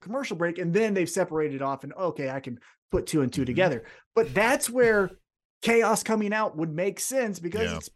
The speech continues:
Speaker 1: Orange Cassidy. So
Speaker 2: Right.
Speaker 1: it didn't make any
Speaker 2: Well,
Speaker 1: sense.
Speaker 2: <clears throat> and so Jeffrey Sill says, uh, you know, Sting and Darby make the save because Swerve and Darby have history together from the Pacific Northwest in Defy.
Speaker 1: Oh.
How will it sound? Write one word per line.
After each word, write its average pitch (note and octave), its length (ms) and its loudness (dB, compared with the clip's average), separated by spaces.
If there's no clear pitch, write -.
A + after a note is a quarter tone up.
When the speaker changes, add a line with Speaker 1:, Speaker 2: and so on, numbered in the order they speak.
Speaker 1:
Orange C#4 340 -4
Cassidy. C#4+ 580 -6
So B2 400 -8
Speaker 2:
Right. F#2+ 280 0
Speaker 1:
it E2+ 60 -8
didn't D#4+ 160 -6
make C4 180 4
any A#3 100 0
Speaker 2:
Well, E3+ 340 2
Speaker 1:
sense. - 400 -12
Speaker 2:
<clears throat> - 40 -18
and C#3 120 -6
so B2 440 6
Jeffrey C3 340 0
Sill C3 220 0
says, G#2 340 0
uh, E2+ 640 -2
you F#2+ 220 -12
know, D#2+ 80 -12
Sting D#3+ 280 -4
and A#2+ 100 -4
Darby A#2 280 4
make G#2+ 220 0
the G2+ 60 -8
save G2 320 -2
because F#2+ 340 -2
Swerve G#2 320 -2
and F#2 120 -8
Darby F2+ 320 -2
have E2+ 160 -6
history A2+ 360 -2
together F#2+ 420 -4
from F#2+ 140 -16
the E2 80 -12
Pacific F2+ 420 -12
Northwest F#2+ 640 -8
in F2+ 140 -16
Defy. A#2+ 500 0
Speaker 1:
Oh. C4+ 360 4